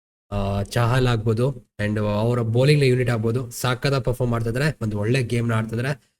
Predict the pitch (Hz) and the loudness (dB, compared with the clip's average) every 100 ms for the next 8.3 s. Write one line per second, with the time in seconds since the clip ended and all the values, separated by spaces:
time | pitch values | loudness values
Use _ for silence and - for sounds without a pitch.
0 | _ - 135 143 170 156 143 156 - 123 | _ -2 0 4 6 6 4 0 0 -2
1 | 143 131 123 117 113 110 113 110 120 120 | 0 0 -2 -2 -2 0 0 0 0 0
2 | 117 113 110 110 110 107 113 135 - - | 0 0 -2 -2 -2 -2 -2 -4 -6 -20
3 | _ _ _ _ 143 147 160 147 147 147 | _ _ _ _ -4 0 2 2 2 0
4 | 147 139 139 143 131 123 131 127 123 120 | 0 0 0 0 -2 -2 -2 0 -2 -2
5 | 113 131 120 117 139 120 139 147 127 131 | -2 0 0 2 0 0 0 2 0 0
6 | 123 127 135 120 120 117 113 110 110 117 | -2 -2 -2 -2 -2 -2 0 -2 -2 -2
7 | 113 110 113 113 117 113 117 107 110 104 | -2 -2 -4 -2 0 -2 -4 -2 -2 -2
8 | 101 131 - | -2 -4 -6